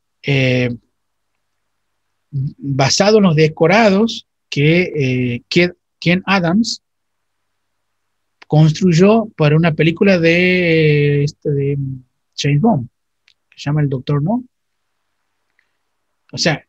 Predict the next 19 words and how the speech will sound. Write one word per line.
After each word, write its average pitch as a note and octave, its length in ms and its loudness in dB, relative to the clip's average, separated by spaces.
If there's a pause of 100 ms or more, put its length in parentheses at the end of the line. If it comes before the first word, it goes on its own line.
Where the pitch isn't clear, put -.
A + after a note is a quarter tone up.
el C3+ 220 -4
villano F#3 540 0
del C#3 280 -4
Doctor D3+ 340 0
No G3+ 200 4
tenía E3+ 240 0
un D#3 180 4
búnker, G#3 480 2 (1500)
y D#3 140 -2
ese D#3+ 160 0
búnker G3 340 0
estaba F3+ 320 0
realizado E3+ 540 0
por D#3 220 0
los D3+ 160 2
decorados D#3+ 440 0
de D#3 100 -2
Ken D#3 280 -4
Adams. B2 420 -6